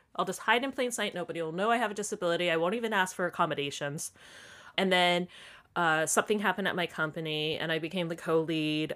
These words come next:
of the Abilities E R G. And since then, I'm just like, "This is me.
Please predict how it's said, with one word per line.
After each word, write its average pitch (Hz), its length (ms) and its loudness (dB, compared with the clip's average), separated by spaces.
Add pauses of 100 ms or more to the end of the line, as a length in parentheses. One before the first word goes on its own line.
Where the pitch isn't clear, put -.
of 143 680 2
the 165 100 2
Abilities 151 500 0
E 151 80 0
R 143 100 2
G. 147 320 -4
And 170 140 0
since 180 220 0
then, 175 220 0
I'm 165 180 0
just - 240 -4
like, 151 320 -4 (360)
"This 262 160 10
is 285 140 -2
me. 262 360 4